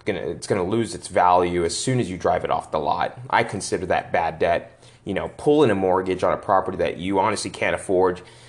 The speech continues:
You wanna pull a property just because you wanna impress, you know, your family or whatever you, you're trying to impress, your friends whenever they come over. Um, analyzing really how, how you, uh, how you look for a home,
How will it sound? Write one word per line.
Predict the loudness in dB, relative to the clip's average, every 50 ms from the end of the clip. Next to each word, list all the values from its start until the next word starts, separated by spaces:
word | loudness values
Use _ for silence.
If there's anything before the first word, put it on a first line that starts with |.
| -20 -20 -20 -20 -20 -14 -8
You | -4 0
wanna | 0 2 0 0
pull | 0 2 2 2
a |
property | 4 4 4 4 6 4 2 -2
just | -2 -2 -4 -4 -4
because | -4 -2 -2 -2 0
you | 2 2
wanna | 2 4
impress, | 2 2 0 0 2 2 2 2 2 0
you | 2
know, | 2 4 2
your | 2 0 -2
family | -4 -4 -2 -2 -2 -2 -2 -4 -6 -6 -4
or | -4 -2
whatever | 0 2 4 4 4 2
you, | 0 0 0 0 0 -2 -2
you're | -2 -2 -2 -2 -2
trying | -2 -2 -2 0 0
to | 0
impress, | -2 -4 -4 0 2 2 2 2 0 -4
your | -8 -8
friends | -2 2 4 4 4 2 0 -2 -4 -6
whenever | -6 -4 -4 -4 -4 -4
they | -6 -6
come | -6 -4 -2 0
over. | 2 2 2 0 0 -2 -6 -8 -8 -10 -16 _ -4
Um, | 0 0 2 2 2 2 0 -2 -4 -6 -10 -14 -16 -20 -20 -20 _ -4
analyzing | 0 2 2 4 4 4 4 4 6 4 4 2 0 -2 -4 -2
really | 0 0 2 2 2 0 0
how, | 0 0 2 4 6 6 6 6 6 4
how | 2 0 -4 -6 -2 0 2 2
you, | 2 2 -2 -4 -2 -2 0 2 2 2
uh, | 2 2 2 0 -2 -4 -6 -10 -16 -20 -20 -20 -20 -20 -4 0
how | 2 2
you | 2 2 0
look | 0 0 0 0 0
for | 2 2 2
a | 2
home, | 2 2 2 2 2 0 0 -4